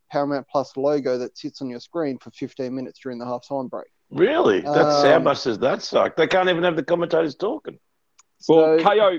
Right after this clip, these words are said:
Speaker 3: K O does the same with a fair few sports as well,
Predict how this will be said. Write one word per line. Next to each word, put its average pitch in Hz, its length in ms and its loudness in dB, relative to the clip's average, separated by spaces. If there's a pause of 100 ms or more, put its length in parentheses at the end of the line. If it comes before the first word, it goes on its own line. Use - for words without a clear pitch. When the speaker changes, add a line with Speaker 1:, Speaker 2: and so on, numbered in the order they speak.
Speaker 3:
K 196 260 -4
O 175 100 2
does 151 240 -8
the 143 80 -16
same 135 360 -12
with 143 180 -10 (100)
a 131 80 -14
fair 131 200 -4
few 127 180 -8
sports 120 380 -8
as 113 120 -12
well, 117 340 -4